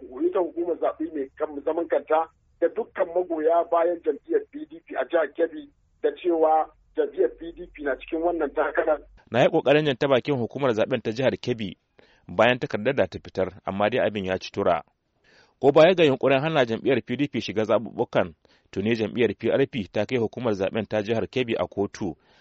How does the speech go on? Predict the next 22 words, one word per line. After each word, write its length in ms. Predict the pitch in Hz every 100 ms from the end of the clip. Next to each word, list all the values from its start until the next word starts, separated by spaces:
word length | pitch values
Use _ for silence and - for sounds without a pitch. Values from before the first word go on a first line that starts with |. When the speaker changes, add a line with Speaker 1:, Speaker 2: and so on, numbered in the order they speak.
| -
Speaker 2:
akan 240 | - 110 104
batun 240 | 95 104
na 100 | 98
zaɓuɓɓukan 380 | 101 85 113 117 -
ƙananan 300 | 110 120 95
hukumomi. 580 | 87 90 92 90 87 78 _ _ _
Akan 240 | - 87 95
hakan 260 | 101 104
ne 80 | 101
ma 120 | 101
na 60 | 107
tuntuɓi 360 | 107 95 80 104
mai 120 | 95
sharhi 260 | - 104 101
akan 240 | - 104
lamuran 380 | 101 113 113 95
dimokuraɗiyya 580 | 95 90 92 - 123 110
a 100 | 92
Najeriya, 560 | 90 85 95 107 90 -
Shehu 280 | - 113 107
S. 140 | 92 -
Kudu, 360 | 107 95 85